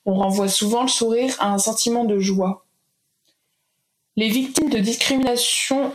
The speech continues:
utilisent souvent le sourire pour cacher leur honte et leur tristesse. Imaginez, vous êtes dans une rame de métro. Vous êtes handicapé.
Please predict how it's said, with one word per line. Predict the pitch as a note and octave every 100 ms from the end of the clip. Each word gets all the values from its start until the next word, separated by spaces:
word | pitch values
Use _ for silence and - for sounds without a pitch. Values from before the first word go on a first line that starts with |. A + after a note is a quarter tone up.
| -
utilisent | A#3 - G#3 G#3+ G3+ G3
souvent | B3 A#3+ C4
le | C4+ G3
sourire | - A#3 B3+ C4
pour | - G3+
cacher | - G#3+ G3+ C4
leur | A3 F#3+ -
honte | B3 B3+ A#3+
et | G3
leur | G3
tristesse. | - - F#3 G3 - - - _ _ _ _ _ _
Imaginez, | A3+ A#3 B3 A3+ A3+ B3+
vous | B3+ A3+
êtes | A#3
dans | A#3
une | G#3 G3+
rame | G3+ B3
de | A#3
métro. | G#3+ G3+ - F#3+ - _ -
Vous | G3 G#3 A#3+
êtes | A#3+
handicapé. | A3+ G#3+ G#3+ G#3 F#3+ - -